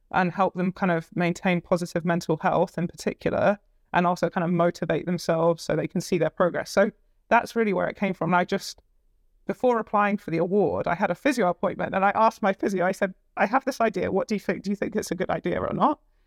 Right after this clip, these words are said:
And he said, "Oh, yeah, I genuinely think that would be helpful." So that kind of gave me the confidence to apply. Um, and he's now working with me to, like, try and develop a solution.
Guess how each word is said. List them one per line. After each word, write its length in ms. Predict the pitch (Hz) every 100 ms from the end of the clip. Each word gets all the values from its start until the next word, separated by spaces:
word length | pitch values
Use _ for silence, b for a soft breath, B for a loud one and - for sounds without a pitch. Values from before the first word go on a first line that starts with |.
| _
And 100 | 190
he 100 | 226
said, 200 | 240 254
"Oh, 140 | 381 427
yeah, 180 | 339 349
I 100 | 185
genuinely 440 | 262 240 233 226
think 200 | - 208
that 120 | 220
would 120 | 214
be 140 | 208 220
helpful." 440 | 226 - - -
So 140 | - 185
that 160 | 208
kind 120 | 233
of 40 | 208
gave 140 | 196
me 80 | 196
the 80 | 175
confidence 480 | 214 185 170 165 -
to 100 | 180
apply. 500 | - 190 175 156 175 _ _ _ -
Um, 560 | 180 165 156 160 151 -
and 160 | 180 175
he's 220 | 196 185
now 120 | 165
working 560 | 180 175 - 170 147 165
with 220 | 165 -
me 120 | 160
to, 140 | - 170
like, 180 | 156
try 200 | - 170
and 140 | 160 151
develop 280 | 165 170 -
a 60 | -
solution. 580 | 160 160 - - 175